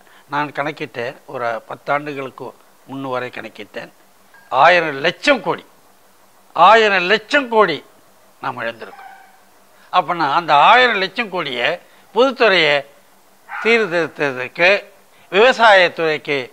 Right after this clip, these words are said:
இதே சலுகைகளை அளித்திருந்தா, இந்த பொருளாதாரம் இன்னும் சி-, சிறப்பாக செயல்பட்டிருக்குன்னு இப்படி யோசிக்கலாம்ல. ஏன் யோசிக்கல? சீர்திருத்தம் என்பது ஒரு நூறு முதலாளிகளை வளர்ப்பதற்காக சீர்திருத்தம்.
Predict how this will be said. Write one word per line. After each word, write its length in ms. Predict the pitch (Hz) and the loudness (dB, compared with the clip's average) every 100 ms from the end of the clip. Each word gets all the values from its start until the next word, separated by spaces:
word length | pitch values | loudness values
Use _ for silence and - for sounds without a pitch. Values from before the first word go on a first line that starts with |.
| _ | _
இதே 320 | 160 196 240 | -6 0 2
சலுகைகளை 540 | 240 196 190 170 165 147 | 2 2 0 0 0 0
அளித்திருந்தா, 560 | 139 143 147 147 220 - _ _ _ _ _ _ _ | -2 -6 -6 0 0 0 _ _ _ _ _ _ _
இந்த 300 | 151 208 208 | -8 0 0
பொருளாதாரம் 640 | - 175 202 196 165 170 | 2 0 4 4 4 2
இன்னும் 380 | 202 196 254 269 | 0 -2 2 2
சி-, 160 | 233 - _ | 0 -10 _
சிறப்பாக 580 | - 202 202 190 196 170 | -4 0 2 4 2 0
செயல்பட்டிருக்குன்னு 680 | 180 160 156 156 175 240 254 _ _ | -4 -2 -8 -8 -12 -12 -12 _ _
இப்படி 440 | 208 208 277 254 | -14 -6 -4 0
யோசிக்கலாம்ல. 540 | 214 208 196 170 160 156 | -2 -2 -6 0 0 0
ஏன் 300 | 190 247 220 | -2 -2 -2
யோசிக்கல? 520 | 233 247 226 185 107 - _ _ _ _ _ _ _ | -6 -8 -6 -6 -6 -12 _ _ _ _ _ _ _
சீர்திருத்தம் 600 | 240 269 254 247 208 233 | 0 0 0 -2 0 -2
என்பது 640 | 220 208 220 262 285 294 - _ _ _ _ _ _ _ _ _ | 0 0 2 4 2 -2 -14 _ _ _ _ _ _ _ _ _
ஒரு 260 | 185 202 202 | -2 0 0
நூறு 360 | 202 269 262 | 0 2 2
முதலாளிகளை 760 | 240 233 247 254 240 226 214 185 | 2 4 6 6 6 6 4 4
வளர்ப்பதற்காக 800 | 180 208 214 220 202 190 202 202 | 4 4 4 2 2 4 4 4
சீர்திருத்தம். 640 | 202 240 240 220 - 160 | -2 -6 -4 -8 -8 -10